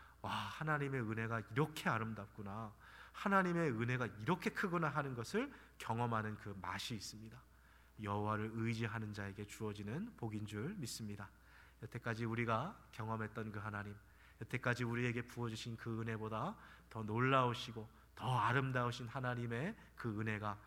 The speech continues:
지금도 우리의 삶을 붙들고 계심을 믿음으로 고백하며, 만군의 여호와 하나님을 오늘 믿음으로 붙들고 나와 함께 하심을 믿음으로 확신하며 살아갈 수 있는 복된 저와 여러분들의 귀한 하루가 되시기를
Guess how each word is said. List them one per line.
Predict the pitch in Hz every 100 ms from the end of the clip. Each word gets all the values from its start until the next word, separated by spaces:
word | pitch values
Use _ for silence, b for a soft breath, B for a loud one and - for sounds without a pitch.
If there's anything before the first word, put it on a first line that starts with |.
| B B -
지금도 | - 151 170 170 165
우리의 | 139 143 143 139
삶을 | - 131 127 -
붙들고 | 127 - 131 127
계심을 | 113 - 120 151 254 B B
믿음으로 | 113 113 110 110
고백하며, | 107 101 101 101 98 95 - b b b
만군의 | - 107 110 127 135 127 135 135 127
여호와 | 113 117 117
하나님을 | 120 117 113 110 123 214 B B -
오늘 | 101 104
믿음으로 | 107 113 113 110
붙들고 | 110 - - 113 110 107 b b b -
나와 | 104 107
함께 | 117 - 202 196 156
하심을 | 131 - 127 123
믿음으로 | 110 113 117 117
확신하며 | 113 - - 147 123 117
살아갈 | 117 110 107
수 | 104 -
있는 | 110 190 240 B B B
복된 | 120 - 131 107 101 - -
저와 | 107 107
여러분들의 | 107 110 104 104 107 107
귀한 | - 117
하루가 | 110 110 104 101
되시기를 | 104 - 113 151